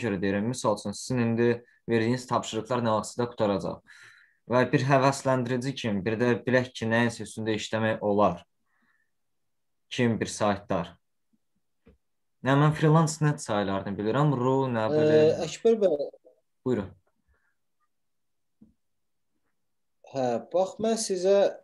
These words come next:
Speaker 2: freelance saytları, onlar konkret sifariş götürüb işləmək üçündür.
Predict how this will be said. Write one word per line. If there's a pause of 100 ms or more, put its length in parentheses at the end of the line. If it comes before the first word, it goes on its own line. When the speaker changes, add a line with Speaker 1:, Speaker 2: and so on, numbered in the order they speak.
(800)
Speaker 2:
freelance
saytları,
onlar
konkret
sifariş
götürüb
işləmək
üçündür.